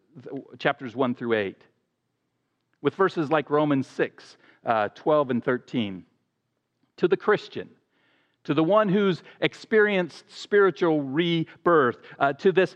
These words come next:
new creation in Christ, Paul writes, "Let not sin therefore reign in your mortal body to make you obey its passions. Do not present your members to sin as instruments for unrighteousness, but present yourselves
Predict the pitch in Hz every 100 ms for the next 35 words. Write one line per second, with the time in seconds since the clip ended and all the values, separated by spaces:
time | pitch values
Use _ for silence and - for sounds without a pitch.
0 | - 151 185 240 214 - 196 196 202 -
1 | 180 160 175 180 170 - 196 165 127 -
2 | 196 185 185 175 170 143 - - 160 180
3 | 160 180 226 220 - - 247 240 208 180
4 | 202 190 196 180 165 185 190 190 175 165
5 | 160 170 170 143 147 147 147 151 - -
6 | _ - 151 160 - 156 147 127 139 139
7 | - 135 123 117 110 98 90 - - -
8 | 147 165 190 226 - 180 151 202 175 160
9 | 151 180 180 165 113 - - 165 165 143
10 | 98 165 175 - 175 165 165 - 104 135
11 | 160 160 160 156 147 - 160 151 - _
12 | _ _ _ _ - 123 - 120 104 170
13 | 175 156 107 - 151 156 139